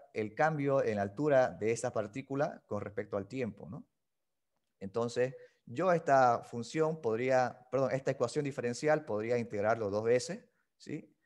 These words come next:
Y así hallo la famosa formulita que ustedes ya conocen de la cinemática, ¿no?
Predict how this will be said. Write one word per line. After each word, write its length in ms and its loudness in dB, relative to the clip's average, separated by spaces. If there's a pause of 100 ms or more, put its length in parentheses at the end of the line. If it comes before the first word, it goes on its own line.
(160)
Y 140 -4
así 280 -2 (280)
hallo 340 2
la 260 -2
famosa 440 -4
formulita 500 -6
que 80 -8
ustedes 340 0
ya 140 0
conocen 500 -4 (380)
de 100 -8
la 80 -2
cinemática, 640 -6
¿no? 180 -12